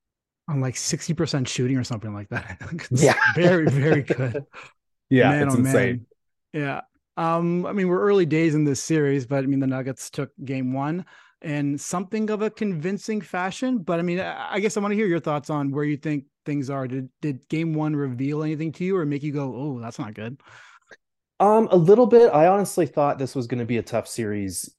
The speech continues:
Speaker 2: either way. I, I picked Suns in six and wasn't fully confident in that. And I still
Speaker 1: Yeah.
Speaker 2: think that's what it's gonna be. But, um, game one was a nice reminder to everyone involved. Like, the Nuggets are for real. They're a very good team.
Speaker 1: Mm.
Speaker 2: Um, and this Suns group has only had, what, thirteen games together. So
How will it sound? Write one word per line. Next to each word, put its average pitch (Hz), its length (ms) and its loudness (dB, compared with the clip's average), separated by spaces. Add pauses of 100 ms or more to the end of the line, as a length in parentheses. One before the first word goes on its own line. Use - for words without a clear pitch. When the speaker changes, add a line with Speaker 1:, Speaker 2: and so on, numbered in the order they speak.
Speaker 2:
either 107 220 2
way. 92 240 -2
I, 107 260 0
I 110 40 0
picked 139 280 -2
Suns 127 340 0
in 110 140 -4
six - 360 -4
and 107 120 -2
wasn't 107 280 -2
fully 107 200 -2
confident 110 580 -6
in 117 220 -6
that. 127 320 -2 (200)
And 117 120 -2
I 107 60 0
still 135 200 0
Speaker 1:
Yeah. 127 60 -2
Speaker 2:
think 127 180 -2
that's - 300 -8
what 117 120 2
it's - 160 -6
gonna 117 220 0
be. 120 320 2
But, 110 320 0 (320)
um, 110 300 -6
game 147 220 2
one 160 180 4
was 131 140 2
a 120 40 -2
nice 120 260 -4
reminder 110 380 -4
to 101 80 -2
everyone 104 360 -2
involved. 101 380 -2
Like, 95 220 -4
the 98 80 -12
Nuggets 151 320 0
are 156 80 0
for 135 160 -4
real. 120 260 -2
They're 104 200 -2
a 113 40 -4
very 113 260 0
good 110 260 -4
team. 120 380 -6 (340)
Speaker 1:
Mm. - 40 0
Speaker 2:
Um, 107 320 0
and 113 160 -6
this 120 140 -2
Suns 120 320 -2
group 110 300 -4
has 104 160 -4
only 110 260 -2
had, 107 480 0
what, 104 280 -4
thirteen 110 380 -6
games 113 320 -4
together. 98 440 -4
So 98 420 -6